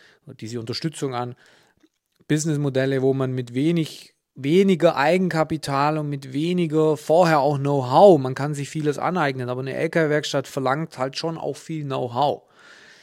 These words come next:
was man jetzt so im ersten Moment gar nicht sieht. Mal so ein kleines Beispiel. Ich selber hätte die L-K-W-Werkstatt gar nicht führen können. Ich musste einen Meister einstellen, weil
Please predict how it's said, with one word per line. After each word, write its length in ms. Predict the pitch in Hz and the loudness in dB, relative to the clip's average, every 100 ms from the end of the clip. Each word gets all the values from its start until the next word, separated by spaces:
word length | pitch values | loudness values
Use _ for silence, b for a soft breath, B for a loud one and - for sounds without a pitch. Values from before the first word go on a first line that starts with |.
| B B _ _ | B B _ _
was 220 | 113 131 | -4 -4
man 140 | 139 135 | -2 -4
jetzt 180 | 135 - | -4 -6
so 80 | |
im 80 | 135 | -6
ersten 320 | 147 143 - | -4 -6 -6
Moment 400 | 131 127 135 131 | -8 -6 -6 -6
gar 160 | 139 120 | -6 -6
nicht 160 | 120 110 | -6 -6
sieht. 380 | 131 147 - _ _ | -6 -6 -10 _ _
Mal 160 | 113 131 | -6 -4
so 60 | |
ein 80 | 135 | -2
kleines 340 | 135 143 143 | 0 0 -2
Beispiel. 520 | - 131 147 - 104 - _ _ _ _ | 0 0 0 -4 -10 -12 _ _ _ _
Ich 220 | - 151 - | -10 -6 0
selber 340 | 143 170 165 | 2 4 4
hätte 200 | 151 147 | 2 -2
die 140 | 139 | -4
L-K-W-Werkstatt 880 | 120 165 170 151 151 151 - 139 - | -2 -2 0 0 0 -2 -4 -6 -4
gar 200 | 120 131 | -2 -2
nicht 220 | 151 131 | -4 -8
führen 400 | - 165 185 180 | -6 -2 0 -2
können. 280 | - 170 175 - | -4 -4 -4 -10
Ich 160 | 123 | -8
musste 560 | 135 151 202 - 175 147 | 2 6 6 4 -4 -4
einen 280 | 139 135 120 | -4 -4 -2
Meister 520 | 120 165 175 - 143 | -2 -2 -4 -8 -8
einstellen, 720 | 143 165 - 151 160 156 127 | -8 -8 -6 -4 -4 -4 -4
weil 340 | 127 131 139 | -2 0 -2